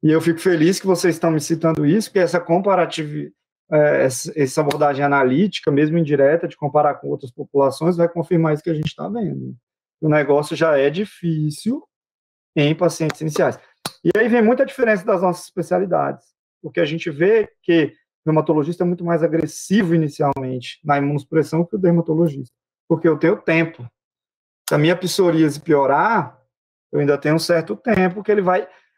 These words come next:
depois, mesmo se eu demorar mais, claro que eu não tô falando de qualidade de vida, é que tem coisa que não volta, mas eu posso deixar ele como se ele não tivesse a doença. Vocês, se vocês demorarem um pouco, vocês não vão deixar ele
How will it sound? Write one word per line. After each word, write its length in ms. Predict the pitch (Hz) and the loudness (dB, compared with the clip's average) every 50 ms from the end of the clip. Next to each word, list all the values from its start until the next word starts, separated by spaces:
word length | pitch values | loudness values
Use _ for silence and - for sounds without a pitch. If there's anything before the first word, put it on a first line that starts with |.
| _ _ _ _ | _ _ _ _
depois, 640 | - 160 160 165 165 - 175 170 175 170 165 151 175 | -2 0 0 0 2 2 2 4 4 4 2 0 -2
mesmo 320 | 180 170 156 175 214 208 | -4 -2 0 0 0 0
se 100 | - 247 | -2 -2
eu 60 | 254 | -2
demorar 380 | 220 214 208 208 196 185 175 160 | 0 0 0 0 0 0 0 0
mais, 260 | 156 180 196 180 160 | 0 0 0 -2 -2
claro 280 | - - 190 180 165 143 | -2 0 0 0 0 -2
que 60 | 160 | -6
eu 40 | 170 | -8
não 40 | 151 | -8
tô 80 | 156 | -6
falando 200 | 147 165 165 165 | -4 -4 -2 -4
de 80 | 156 - | -2 0
qualidade 380 | - 175 175 165 165 165 156 160 | 0 0 2 2 0 0 0 -4
de 80 | 190 | -8
vida, 320 | 175 151 151 151 135 139 139 _ _ _ _ - - _ _ _ _ _ _ - | -10 -8 -8 -8 -8 -10 -12 _ _ _ _ -20 -20 _ _ _ _ _ _ -4
é 160 | 143 143 139 | -2 -2 -2
que 140 | - - 147 | -4 -6 -10
tem 720 | - - 160 151 151 156 160 165 170 170 170 165 165 165 - - | -6 -2 0 2 2 2 2 2 2 2 0 0 -2 -4 -4 -2
coisa 180 | 156 156 147 160 | -2 -2 0 -2
que 120 | - 165 | 0 0
não 180 | 170 190 196 180 | 0 2 2 2
volta, 420 | 170 156 143 135 131 - - 135 | 2 2 2 0 0 -2 -6 -6
mas 560 | 135 139 143 147 143 143 151 160 170 156 147 | -4 0 0 2 2 2 2 2 2 2 2
eu 120 | 175 185 180 | 0 0 0
posso 640 | - _ - 160 156 156 170 262 262 - - 226 | -2 _ 0 2 2 2 2 0 0 -4 -6 -4
deixar 500 | 190 196 190 185 175 - 202 190 180 160 | -2 0 0 0 0 0 0 0 2 2
ele 320 | 156 156 165 175 185 208 - | 2 2 2 2 0 -2 -4
como 320 | _ - 180 180 185 180 | _ -2 0 0 0 -2
se 80 | - 196 | -2 -2
ele 80 | 190 | 0
não 100 | 185 185 | 0 0
tivesse 380 | 175 190 180 180 160 156 - 175 | -2 -2 0 0 -2 0 -2 -4
a 20 | |
doença. 540 | 165 170 190 180 156 147 135 120 - - 127 - _ _ _ _ _ _ _ _ - | -4 -2 -2 -2 -2 -2 -6 -10 -16 -20 -20 -20 _ _ _ _ _ _ _ _ -4
Vocês, 560 | 151 156 156 147 - - 175 175 202 202 - | 0 0 0 0 0 0 0 0 0 0 -2
se 60 | - | -4
vocês 260 | 170 156 - 170 160 | -8 -4 -2 -2 0
demorarem 440 | 147 160 156 151 151 151 147 147 156 | 0 0 2 2 2 2 2 0 -2
um 60 | 151 | -4
pouco, 420 | 147 - - 151 170 196 190 - 156 | -8 -6 -2 0 0 0 0 -4 -8
vocês 180 | - 156 147 | -10 -8 -8
não 180 | 143 147 139 156 | -6 -6 -6 -4
vão 120 | 170 196 | -4 -2
deixar 360 | 202 220 208 190 - 202 196 175 | 0 0 -2 0 -2 -2 0 0
ele 300 | 156 151 160 165 160 | 0 -2 -4 -6 -10